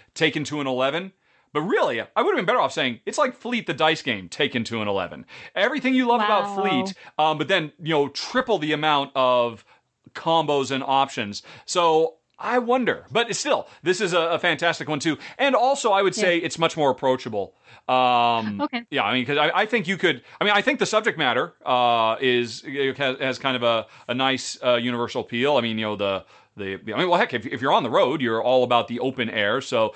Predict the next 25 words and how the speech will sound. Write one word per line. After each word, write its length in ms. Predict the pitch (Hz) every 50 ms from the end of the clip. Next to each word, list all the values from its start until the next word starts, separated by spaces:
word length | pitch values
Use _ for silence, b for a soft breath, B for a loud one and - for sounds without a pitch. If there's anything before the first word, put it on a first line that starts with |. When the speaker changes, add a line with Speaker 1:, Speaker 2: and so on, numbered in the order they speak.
| B B B
Speaker 1:
the 80 | 117
open, 340 | 127 156 151 147 143 135 127
uh, 360 | 123 117 113 110 107 104 98 - _ -
sea 280 | - - 196 202 202
breeze 360 | 156 156 202 214 202 190 170 165
on 100 | 175 170
your 100 | 160 147
face 280 | - 180 185 175 -
and 80 | 165 147
all 140 | 151 151 143
of 60 | 135
that 200 | 143 151 147 -
kind 160 | 143 139 135
of 60 | 127
makes 180 | 131 127 120 -
sense 240 | - 135 123 - -
too. 320 | - 165 147 113 110 110 _ b b b b b b b
Speaker 2:
Yeah. 300 | - 269 247 254 240 226
Speaker 1:
That 140 | 233 147 208
is 80 | 175 135
a 40 | 135
good 140 | 123 170 165
choice. 320 | - 170 175 143 - - -
Number 440 | 131 131 151 214 285 277 208 160 127
one. 580 | 117 104 101 107 131 175 214 175 104 82 80